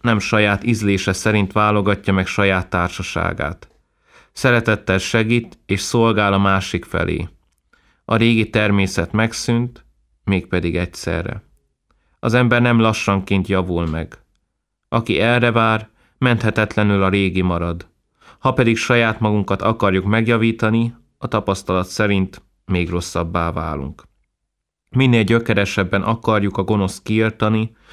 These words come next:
annál jobban megerősödik. Ha azonban hitben a megváltóra bízzuk magunkat, egyszerre jön létre a változás,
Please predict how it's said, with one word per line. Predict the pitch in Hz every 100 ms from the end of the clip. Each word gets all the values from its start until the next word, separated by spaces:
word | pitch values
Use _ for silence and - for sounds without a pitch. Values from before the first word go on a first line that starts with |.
| - -
annál | 127 120 104
jobban | 101 101 98 98
megerősödik. | 98 95 92 87 - - 82 - - _ _ _ _ _ _ _
Ha | _ 117
azonban | 110 101 107 98 104 101 113 -
hitben | _ 123 110 107 117 117 127 123 _ _ _
a | 117
megváltóra | 120 120 117 107 104 104 98
bízzuk | 101 95 98 90
magunkat, | 101 107 107 104 110 107 - - _ _ _ _
egyszerre | - 113 113 117 104
jön | 104 98
létre | 98 101 101 98
a | 92
változás, | 104 110 113 113 104 104 107 - -